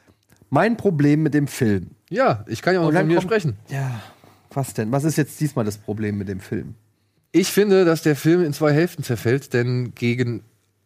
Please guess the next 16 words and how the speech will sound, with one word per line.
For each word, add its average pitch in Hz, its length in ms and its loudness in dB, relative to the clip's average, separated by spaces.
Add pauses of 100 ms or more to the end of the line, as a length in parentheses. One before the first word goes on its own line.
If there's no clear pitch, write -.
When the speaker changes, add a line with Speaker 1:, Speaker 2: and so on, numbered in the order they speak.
(240)
Speaker 2:
in, 139 200 0
in 139 160 0
der 135 140 2
zweiten 160 400 2
Hälfte 110 420 -2
wird 156 160 -2
er 147 60 -2
dann 117 200 -2
doch 151 220 -4
deutlich 139 560 -2
finsterer 101 720 -2
und 104 240 -8
zeigt 143 320 -2
halt 127 180 0
ziemlich 170 400 -2
viele 135 640 0